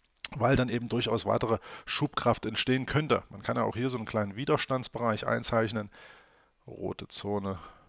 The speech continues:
und da hat man das ein Stück weit eingegrenzt, das britische Pfund, und dann auch relativ in einer sehr, sehr engen Spanne. Das britische Pfund aktuell eh erst einundsechzig Pips gelaufen.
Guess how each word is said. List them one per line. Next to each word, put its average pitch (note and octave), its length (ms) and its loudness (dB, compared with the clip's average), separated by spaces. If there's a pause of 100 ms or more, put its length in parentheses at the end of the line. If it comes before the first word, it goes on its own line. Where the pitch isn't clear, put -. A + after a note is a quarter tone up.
(320)
und F#2+ 160 -4
da G2+ 60 0
hat A#2+ 100 -4
man A2+ 80 0
das G#2+ 160 0
ein A2 80 -6
Stück - 200 0
weit D#3 120 12
eingegrenzt, D#3 800 2 (580)
das - 160 -6
britische C3 320 -4
Pfund, F3 300 -4
und G#2+ 180 -2
dann - 140 0
auch - 320 -4
relativ - 420 -4
in A2+ 80 -4
einer G2+ 160 -2
sehr, A#2 180 2
sehr A2+ 160 0
engen C3 220 -6
Spanne. C#3 380 2 (220)
Das - 100 -18
britische G#2 240 -4
Pfund B2 200 -6
aktuell B2 360 2
eh C#3 80 6
erst A#2+ 280 6
einundsechzig C3+ 680 2
Pips - 240 -2
gelaufen. C3+ 480 6